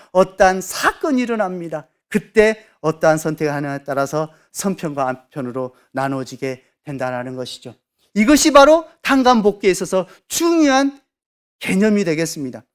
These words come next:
그래서 탕감복귀라는 것이 무엇을 의미하는지 좀 보다 구체적으로 알아보면 탕감복귀를 통해서 복귀가 되는 것인데요. 본연의 위치와 상태에서 상실해서 타락되어서 다시 복귀하려면은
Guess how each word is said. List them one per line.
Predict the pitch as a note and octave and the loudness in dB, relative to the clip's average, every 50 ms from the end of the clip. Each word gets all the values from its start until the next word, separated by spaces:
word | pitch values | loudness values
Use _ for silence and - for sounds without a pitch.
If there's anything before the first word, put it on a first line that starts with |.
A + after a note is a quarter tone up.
| _ _ _ _ _ _ _ | _ _ _ _ _ _ _
그래서 | - B3+ C#4 C4 - C4+ C4 A#3+ - - - _ | 4 4 6 6 8 6 6 6 2 -4 -20 _
탕감복귀라는 | - B3 B3+ A#3+ B3 A3+ G3 A3 G3+ - A#3 G#3+ G#3 G3+ G3+ G3 | 0 0 2 4 4 2 2 0 -4 -2 2 4 4 4 4 2
것이 | F#3+ F3+ - F#3+ F3+ E3+ - _ _ _ - | 0 -2 -2 -4 -6 -6 -8 _ _ _ -10
무엇을 | E3 E3 G3+ A3 A#3+ A#3+ A#3+ - A#3+ | -6 -2 2 4 4 4 2 0 -2
의미하는지 | G#3+ G#3 G3+ G3 F#3 F#3 F3 D#3+ F#3 F#3 _ | -2 0 0 0 0 -2 -2 -6 -8 -10 _
좀 | - G#3 - | -12 -14 -12
보다 | - - F3 E3 E3+ E3 D#3 - - _ _ - | -10 -4 0 2 4 4 2 0 -8 _ _ -6
구체적으로 | - G3 - - F3+ D3 D#3+ C#3+ C#3 D3 C#3 | -6 -4 -2 -2 -2 -2 -2 -2 -2 -2 -2
알아보면 | C3+ C#3 C3+ C#3 C3+ - - _ _ - C#3+ D#3+ G#3 B3 G#3+ C#3+ - _ _ _ _ _ _ _ | -2 -2 -2 -4 -4 -8 -14 _ _ -6 -2 0 2 2 2 0 -2 _ _ _ _ _ _ _
탕감복귀를 | - A#3+ B3 A#3+ B3 A#3 F#3+ - - - G#3+ G3+ - | 0 2 4 6 4 4 4 0 -2 -2 -2 0 0
통해서 | G#3 G3 G3 F3 G3+ F3+ | 0 -2 0 0 0 -2
복귀가 | F#3 - E3 - _ - F#3+ F#3 | -2 -4 -12 -12 _ -2 0 0
되는 | E3 D#3+ D3+ D#3+ F3 F3 | 0 0 0 -2 -2 -2
것인데요. | E3 D3+ - D3 B2+ A#2 A2+ A#2+ C#3+ G3+ A#3+ _ _ _ _ - - _ _ | -2 -4 -4 -6 -10 -8 -8 -6 -6 -6 -8 _ _ _ _ -20 -20 _ _
본연의 | - G3+ G#3 G#3+ A3+ A#3 A#3 A3+ A3+ A3 | 2 4 4 6 6 4 4 4 2 2
위치와 | A3+ G#3+ - A3+ G#3 | 0 0 0 0 0
상태에서 | A3 G#3+ G3 - A3 G#3 G3 G3+ G#3+ G#3+ G#3+ G#3+ - _ _ _ _ _ _ _ | 0 -2 -2 2 2 2 2 4 2 2 2 0 -4 _ _ _ _ _ _ _
상실해서 | - - C4+ C4+ B3 - - A#3 A3 G#3 G#3 G#3+ G#3 G#3 | -6 0 2 2 2 2 2 2 2 4 4 2 0 0
타락되어서 | - A3+ A3 G#3+ G3+ - - F#3 F#3 F3 - G3 G3 F#3+ F3 - - _ _ _ | 2 0 0 0 0 0 0 0 0 0 2 2 2 2 2 0 -8 _ _ _
다시 | - - F#3+ G3 - C#4+ A#3 | -8 -6 -4 -2 0 -2 0
복귀하려면은 | - G#3+ G3+ G3+ - C4 B3 A#3+ A#3+ A#3+ A#3 A3+ A#3 A#3 C4 C#4 C#4 | 2 2 0 2 2 2 2 4 4 2 2 2 0 0 0 0 -2